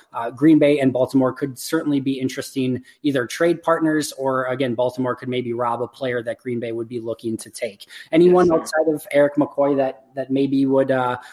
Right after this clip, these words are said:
Speaker 1: w-, let me ask you this. Who would be your, uh, choice if you were the, the Ravens G M right now? Who would be your choice at pick twenty-two?
Speaker 2: I think interior offensive line is the way to go right now because this receiving class has a lot of depth to it. And we do have two thirds and two fourths. So I feel like if we can get a guy like Eric McCoy or Garrett Bradbury at pick twenty-two, I feel like that would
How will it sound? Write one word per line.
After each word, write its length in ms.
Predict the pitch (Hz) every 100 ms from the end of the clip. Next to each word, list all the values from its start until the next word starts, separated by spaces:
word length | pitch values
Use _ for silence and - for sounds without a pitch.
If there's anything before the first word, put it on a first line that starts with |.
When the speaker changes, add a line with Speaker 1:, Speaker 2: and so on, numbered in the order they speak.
| -
Speaker 1:
w-, 200 | 175 -
let 140 | 196
me 120 | 220 190
ask 180 | -
you 40 | 139
this. 220 | 127 -
Who 140 | -
would 120 | 180 160
be 100 | 170
your, 480 | 139 139 139 135 - - -
uh, 200 | 123 135
choice 380 | - 139 127
if 60 | 123
you 100 | 135
were 80 | 139
the, 260 | 131 131 127
the 80 | 127
Ravens 400 | 127 127 123 117
G 200 | - 123
M 160 | 120 120
right 160 | 123
now? 200 | 123 117
Who 100 | 117
would 140 | 135 127
be 80 |
your 160 | 123 127
choice 360 | - 127 117 123
at 120 | -
pick 160 | 113
twenty-two? 520 | - 123 113 110 120 104 _ _ _ _ - - -
Speaker 2:
I 200 | 135 151
think 180 | 151 135
interior 380 | 117 - 117
offensive 420 | 113 117 120 107 101
line 120 | 107
is 120 | 110
the 60 | 113
way 100 | 117
to 60 |
go 160 | 110 110
right 200 | 107 90
now 200 | 110 104
because 320 | 110 131 113
this 180 | 135 -
receiving 360 | 139 131 123
class 280 | 120 113 117
has 200 | - 117
a 20 |
lot 200 | 110 113
of 120 | 117 110
depth 240 | 113 _
to 160 | 156 160
it. 120 | - _ - _ _ -
And 220 | 123 117
we 100 | 113
do 160 | 123 135
have 200 | 135 117
two 200 | - 127
thirds 400 | 120 120 120 120
and 160 | 95 107
two 160 | 107
fourths. 420 | 104 120 92 - -
So 120 | 120
I 80 | 120
feel 180 | -
like 100 | 123
if 100 | 113
we 60 | 127
can 100 | 131
get 120 | 123
a 60 | 120
guy 140 | 113
like 140 | 104 -
Eric 240 | 127 120
McCoy 420 | 117 110 113 117 117
or 80 |
Garrett 320 | 113 117 113 98
Bradbury 560 | 110 120 120 123 123
at 180 | 82 -
pick 160 | - -
twenty-two, 540 | 123 117 - 120 127
I 40 | -
feel 160 | 120
like 100 | 113
that 100 | 117
would 120 | 107